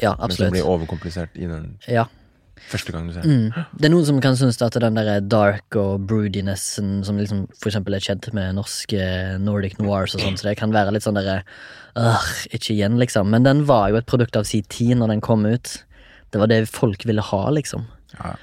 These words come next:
Speaker 1: Og så tror jeg at den er bare rusha gjennom en produksjon, og så er det sikkert masse konflikter, og det er sikkert mange kokker og mange, masse søl, sant?
Speaker 2: Ja.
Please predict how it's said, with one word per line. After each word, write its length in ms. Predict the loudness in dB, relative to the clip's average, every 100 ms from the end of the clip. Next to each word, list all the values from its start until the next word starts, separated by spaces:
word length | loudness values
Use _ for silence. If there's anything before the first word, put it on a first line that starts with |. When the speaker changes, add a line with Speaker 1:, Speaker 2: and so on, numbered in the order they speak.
| -12 -4
Speaker 1:
Og 60 | -2
så 60 |
tror 200 | 4 4
jeg 80 | 4
at 60 | 4
den 140 | 4
er 80 | 4
bare 220 | 4 4
rusha 360 | 2 0 0 0
gjennom 220 | 2 0 -4
en 60 |
produksjon, 560 | -6 -6 -4 -2 0 -2 -10 -18 -14
og 80 | -10
så 380 | -6 -2 0 0
er 60 | 0
det 80 |
sikkert 220 | -2 -2 -2
masse 200 | -2 -2
konflikter, 720 | -4 -4 -8 -8 -6 -4 -4
og 160 | -6 -6
det 100 | -4
er 40 |
sikkert 240 | -4 -4
mange 240 | -4 -4 -4 -4
kokker 480 | -4 -4 -6 -4 -6
og 120 | -6
mange, 180 | -6 -4
masse 220 | -6 -6 -6
søl, 260 | -6 -6 -6
sant? 320 | -8 -8 -16
Speaker 2:
Ja. 80 | -16